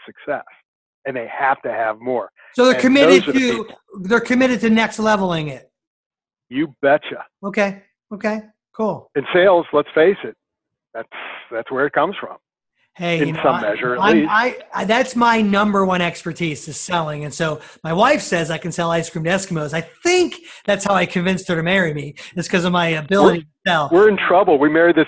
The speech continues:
Speaker 1: same woman.
Speaker 2: <laughs>
Speaker 1: <laughs>
Speaker 2: I think
Speaker 1: Back to Swami. So I would
Speaker 2: Yes.
Speaker 1: coach people and give them the magic language. "Say this."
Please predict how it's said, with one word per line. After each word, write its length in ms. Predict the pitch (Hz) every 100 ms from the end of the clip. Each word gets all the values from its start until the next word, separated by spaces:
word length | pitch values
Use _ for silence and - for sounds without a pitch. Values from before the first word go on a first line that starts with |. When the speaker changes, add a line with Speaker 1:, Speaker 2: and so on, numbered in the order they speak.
| -
Speaker 1:
same 180 | 165
woman. 380 | 156 165 170 143 127 -
Speaker 2:
<laughs> 0 |
Speaker 1:
<laughs> 1600 | 175 - 294 - - 277 - 269 - - 180 151 139 - 123 123 - 131 - -
Speaker 2:
I 100 | 196
think 220 | 196 262
Speaker 1:
Back 220 | 185 190 190
to 140 | 190 -
Swami. 420 | 175 175 165 113 - - _
So 320 | 226 196 127 -
I 140 | 151
would 160 | 165 160
Speaker 2:
Yes. 100 | 185
Speaker 1:
coach 240 | 208 220 -
people 500 | 147 127 - 135 143 _ _ _ _
and 540 | 165 156 151 147 147 139 _ _ _ _ _ _
give 140 | 143 143
them 180 | 160 160
the 80 |
magic 400 | 147 135 135 143 143
language. 480 | 151 147 120 98 - _ _ -
"Say 420 | 147 147 151 160 156
this." 400 | 135 143 120